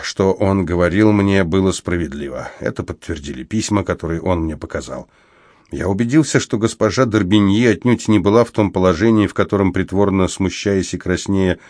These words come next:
она призналась мне, чтобы заставить меня жениться на ней. Итак, она бесстыдно обманула меня.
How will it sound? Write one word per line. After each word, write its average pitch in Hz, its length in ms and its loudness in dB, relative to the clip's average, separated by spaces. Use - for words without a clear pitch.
она 95 220 0
призналась 92 600 2
мне, 90 300 2
чтобы 87 280 -2
заставить 90 480 0
меня 90 220 2
жениться 90 540 0
на 85 120 0
ней. 85 300 0
Итак, 101 500 -2
она 101 240 2
бесстыдно 113 640 -2
обманула 85 540 -2
меня. 62 320 -12